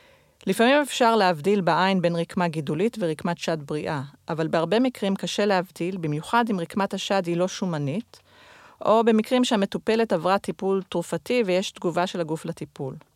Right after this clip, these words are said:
אנחנו נעזרים בהדמיה שבוצעה לפני הניתוח על מנת לאמוד את הגודל והמיקום של הגידול,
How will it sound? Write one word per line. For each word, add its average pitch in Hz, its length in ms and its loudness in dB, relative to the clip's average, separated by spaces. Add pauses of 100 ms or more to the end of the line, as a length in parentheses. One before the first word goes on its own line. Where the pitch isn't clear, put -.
(1300)
אנחנו 214 280 4
נעזרים 220 520 4
בהדמיה 180 560 2
שבוצעה 180 480 -2
לפני 190 300 -2
הניתוח 185 640 -2
על 175 100 -4
מנת 165 320 -2
לאמוד 180 400 0
את - 260 -8 (520)
הגודל 175 640 0
והמיקום 160 500 0
של - 160 -6
הגידול, 143 540 -4